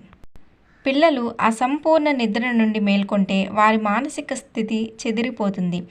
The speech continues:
వారు రోజంతా ఏడ్చే అవకాశాలు చాలా ఉంటాయి. సగం నిద్ర కారణంగా హైపర్ యాక్టివ్గా ఉన్న పిల్లలను హ్యాండిల్ చేయడం కష్టం. వారిని ఎప్పుడూ సగం నిద్ర నుండి మేల్కొల్పకండి. ఆరోగ్య కారణాల వల్ల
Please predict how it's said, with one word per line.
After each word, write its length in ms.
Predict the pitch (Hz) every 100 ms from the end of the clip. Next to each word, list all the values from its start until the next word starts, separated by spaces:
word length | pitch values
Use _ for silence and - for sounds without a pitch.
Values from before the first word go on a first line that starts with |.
| - - - -
వారు 220 | 233 233
రోజంతా 560 | 220 214 226 277 277 294
ఏడ్చే 360 | 233 214 208 240
అవకాశాలు 600 | 208 202 214 214 196 220
చాలా 340 | 220 190 190
ఉంటాయి. 460 | 208 180 175 170 180 - - - _
సగం 300 | - 240 269 254
నిద్ర 260 | 226 269
కారణంగా 680 | 302 262 220 208 196 190 190 226 - -
హైపర్ 380 | - 254 269 330
యాక్టివ్గా 540 | - 220 220 226 220 214
ఉన్న 200 | 202 202
పిల్లలను 680 | 202 202 233 226 196 190
హ్యాండిల్ 520 | 196 202 226 262 302
చేయడం 400 | 285 262 208 202
కష్టం. 440 | 262 - 190 - 196 - - - _
వారిని 400 | 233 233 220 220 214
ఎప్పుడూ 520 | 214 208 - 277 226
సగం 400 | 220 233 220 277 294
నిద్ర 300 | 233 202 220
నుండి 360 | 226 214 202 285
మేల్కొల్పకండి. 960 | 247 214 214 220 208 202 202 180 170 - - - - 220
ఆరోగ్య 440 | 214 277 302 320
కారణాల 580 | 320 226 214 220 214 208
వల్ల 280 | 196 190